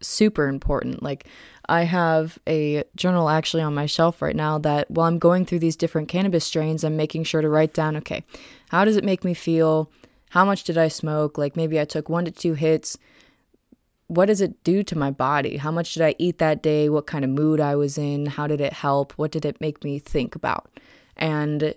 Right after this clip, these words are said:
you'll notice, like, with certain strains and, and cultivars and terpenes, like, you'll start to notice, okay, I like this terpene, I don't like this terpene, or,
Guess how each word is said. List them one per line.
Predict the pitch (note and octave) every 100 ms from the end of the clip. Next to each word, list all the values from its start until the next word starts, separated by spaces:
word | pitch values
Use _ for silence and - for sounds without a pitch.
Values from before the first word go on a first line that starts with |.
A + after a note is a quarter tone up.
| -
you'll | E3 D#3+
notice, | D#3 E3 F#3+ E3 -
like, | D#3 D3
with | D#3 D3+
certain | - E3+ D3
strains | - E3+ F#3 F3+ E3 D#3 - - _
and, | C#3+ -
and | D3 D3
cultivars | - G#3+ F3 D#3 D3 D3 D3
and | D3 C#3+
terpenes, | E3+ G#3+ D3 D3 C#3+
like, | D3 -
you'll | D#3
start | - F3 D3+
to | D#3+
notice, | E3+ F3+ D#3
okay, | D#3+ D#3+ A2 - - - _
I | D3+
like | D3+ D3
this | - F3
terpene, | - E3 D3+ D#3+ D#3 D3+
I | D3
don't | D#3 -
like | D#3 -
this | D3
terpene, | - D3+ D3 D3+ D3+ D3
or, | C#3+